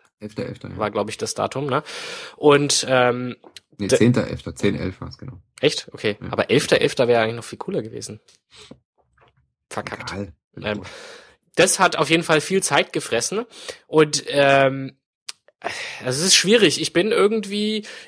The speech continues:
Speaker 2: in dem Cast damals, haben wir ja schon auch viel kritisiert, äh, geradezu,
Speaker 1: Mhm.
Speaker 2: was auch irgendwie so ein bisschen so Quest-Design angeht,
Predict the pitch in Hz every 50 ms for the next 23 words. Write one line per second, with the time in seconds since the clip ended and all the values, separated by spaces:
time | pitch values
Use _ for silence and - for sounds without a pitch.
0 | - - 170 170 165 160 156 - - - 131 139 180 226 - - - 214 208 208
1 | 233 226 226 220 - 175 170 175 175 165 156 147 - - 165 196 226 233 233 214
2 | - _ _ _ - 151 156 - - - 156 160 - - 143 127 131 117 113 123
3 | 151 208 277 269 - - - - 135 143 131 - 123 123 131 135 - 123 127 -
4 | - 139 139 143 139 135 131 123 120 127 123 - - - 123 120 - - 120 120
5 | 120 117 120 113 120 - - 120 110 107 110 107 107 107 107 107 - - - -
6 | - - 175 - - - - 160 147 - 143 135 135 139 143 143 - 131 135 135
7 | 139 139 135 135 135 135 135 135 135 135 131